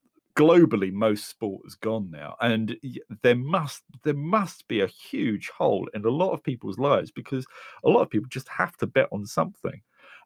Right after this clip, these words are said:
And I, I don't know what they would be betting on. I mean, uh, th-, there are probably hideously dark things that you can bet on during a pandemic, but I wouldn't even like to, to imagine those sort of things, really.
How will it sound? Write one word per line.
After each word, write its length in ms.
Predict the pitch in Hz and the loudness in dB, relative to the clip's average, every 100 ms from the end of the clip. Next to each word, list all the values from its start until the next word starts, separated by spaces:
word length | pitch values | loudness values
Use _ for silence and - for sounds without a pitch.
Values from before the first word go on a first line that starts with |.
| _ _ | _ _
And 120 | 214 190 | 0 2
I, 60 | - | 0
I 100 | 220 | 0
don't 260 | 202 135 | 2 2
know 140 | 127 123 | 2 2
what 320 | 113 131 123 | 6 4 6
they 120 | 120 | 2
would 360 | 110 120 120 - | 4 2 2 0
be 100 | 110 | 0
betting 320 | 147 - 98 | 0 0 0
on. 80 | 98 | 2
I 40 | |
mean, 100 | 120 | 4
uh, 180 | 107 110 | 2 0
th-, 260 | 123 135 117 | -2 0 4
there 180 | 113 | 6
are 60 | 113 | 6
probably 520 | - 202 175 107 95 - _ _ _ _ _ - | 4 -2 -2 -4 -6 -12 _ _ _ _ _ -18
hideously 760 | - - 233 151 104 - 98 - | -14 -2 0 2 0 -2 -8 2
dark 360 | 127 113 - | 4 4 0
things 320 | - 92 87 - | -6 -6 -6 -8
that 160 | - | -6
you 140 | 110 107 | -6 -6
can 500 | - 160 160 123 98 _ _ _ _ - | -2 0 0 -2 -8 _ _ _ _ 0
bet 140 | 95 | 2
on 260 | 101 95 87 | 0 -6 -6
during 260 | - 95 87 | -2 -2 -2
a 40 | |
pandemic, 600 | - - 95 92 92 87 - | -6 -4 -4 -2 -4 -4 2
but 180 | 110 - - - | 2 0 -14 0
I 80 | 113 | 0
wouldn't 280 | 143 120 | 0 -2
even 220 | 110 107 107 | -2 -2 2
like 240 | 113 - | 2 0
to, 120 | - - - | -8 -20 -4
to 140 | - | 2
imagine 480 | 110 117 143 139 95 | 2 4 0 0 -4
those 240 | 82 85 - | -2 -6 -6
sort 180 | 90 | -8
of 80 | - | -6
things, 320 | 95 85 71 | -6 -8 -6
really. 360 | 101 90 80 | -4 -2 -2